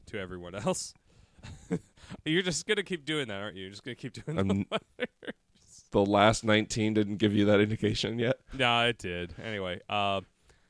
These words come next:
Speaker 1: uh, this one's titled The Flash in the Tower. 'Cause the, oh my God, it's a crossover event of the century, Kent. <laughs>
Speaker 2: I, I love it. I'm re-, I'm, I'm ready for Wally West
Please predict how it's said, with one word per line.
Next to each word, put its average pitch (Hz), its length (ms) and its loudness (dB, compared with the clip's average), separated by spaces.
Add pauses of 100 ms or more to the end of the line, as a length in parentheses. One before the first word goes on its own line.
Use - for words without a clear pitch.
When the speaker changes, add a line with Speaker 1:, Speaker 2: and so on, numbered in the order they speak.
(300)
Speaker 1:
uh, 87 160 -6
this 95 180 -10
one's 104 240 -10
titled 117 340 -4
The - 80 -8
Flash 143 440 -4
in 123 80 -6
the 113 80 -6
Tower. 98 520 -6 (880)
'Cause 98 160 -12
the, 87 140 -10 (280)
oh 123 80 -8
my 113 120 -6
God, 104 300 -4 (180)
it's - 100 -18
a - 40 -12
crossover 147 420 -2
event 113 200 -4
of 101 60 -8
the 95 60 -12
century, 240 400 -6
Kent. 92 340 -6 (680)
<laughs> - 680 -18
Speaker 2:
I, 92 240 4
I 95 100 2
love 110 240 6
it. 104 120 4 (280)
I'm 101 220 0
re-, 104 180 6
I'm, 107 200 2
I'm 127 300 4
ready 110 220 6
for 90 380 2
Wally 98 320 6
West 92 480 4